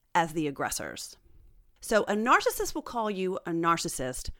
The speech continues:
when you have boundaries or when you are outsmarting them or you're calling them on their bullshit. And it's funny because when someone is accused of being a narcissist, when dealing with an actual narcissist, somehow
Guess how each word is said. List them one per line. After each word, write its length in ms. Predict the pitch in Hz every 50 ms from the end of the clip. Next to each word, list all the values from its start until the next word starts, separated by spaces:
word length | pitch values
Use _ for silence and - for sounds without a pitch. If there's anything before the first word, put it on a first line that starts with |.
| _ _ -
when 160 | 170 165 165
you 160 | 175 214 220
have 260 | 196 190 185 175 -
boundaries 580 | - 185 - - 139 - 127 98 76 113 - - -
or 220 | - 170 160 156 156
when 220 | 156 170 165 170
you 100 | 175 165
are 220 | 160 151 147 131 -
outsmarting 560 | - - - - 190 190 185 175 160 151 139
them 260 | 117 101 92 139 143 -
or 340 | - 175 165 160 160 156 156
you're 140 | 156 147 147
calling 340 | - - 202 190 185 185 185
them 100 | 175 160
on 300 | 151 151 151 147 151 151
their 140 | 151 165
bullshit. 420 | 170 294 381 381 - - 127 82 - - - _ _ - _ _ - - - _ _ _ _ _ _ _
And 160 | - 208 208 208
it's 140 | 196 -
funny 480 | - 339 403 381 254 196 185 185 - - -
because 300 | - 202 208 196 185 185
when 140 | 196 190 190
someone 380 | - - 285 311 392 440 415
is 120 | 415 320 294
accused 720 | 254 - - - - 240 202 156 135 135 139 147 - - - - _ _
of 180 | 165 156 147 -
being 300 | 208 208 208 196 196 - -
a 60 | 170
narcissist, 880 | 175 170 175 185 185 208 208 - - - - 98 90 - - - - - - _ _ _ _ _ _ _ _ _ _
when 260 | - 170 190 196 185
dealing 440 | 170 170 233 285 302 359 370 294 226
with 180 | 190 170 160 -
an 80 | 165
actual 420 | 160 123 156 156 - - 165 147 143
narcissist, 800 | 143 147 135 139 - 131 123 - - 127 123 120 - - - - - _ _ _ _ _ _ _ _ _ _ _
somehow 880 | - - - 311 330 415 453 359 277 269 226 202 180 170 165 165 165